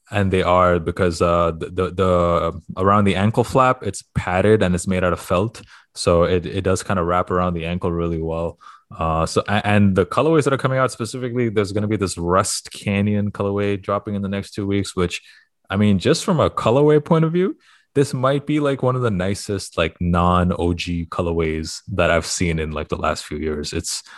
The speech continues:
super interesting. We got, like, some, like,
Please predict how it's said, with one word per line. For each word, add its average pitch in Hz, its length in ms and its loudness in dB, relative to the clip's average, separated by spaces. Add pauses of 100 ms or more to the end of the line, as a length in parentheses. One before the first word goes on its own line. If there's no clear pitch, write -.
(180)
super - 320 2
interesting. 95 480 2
We 85 100 0
got, 87 200 2
like, 87 320 2 (260)
some, 82 520 -2
like, 85 320 -8